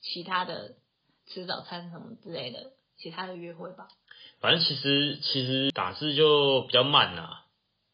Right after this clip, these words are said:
Speaker 2: 对啊，因为有时候上班的关系，有时候是讲求一个效率啊。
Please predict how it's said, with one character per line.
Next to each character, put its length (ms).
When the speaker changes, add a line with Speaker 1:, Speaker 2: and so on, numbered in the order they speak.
Speaker 2:
对 120
啊， 100
因 100
为 220
有 120
时 80
候 440
上 200
班 140
的 80
关 200
系， 160
有 140
时 80
候 160
是 140
讲 240
求 200
一 40
个 80
效 240
率 240
啊。 100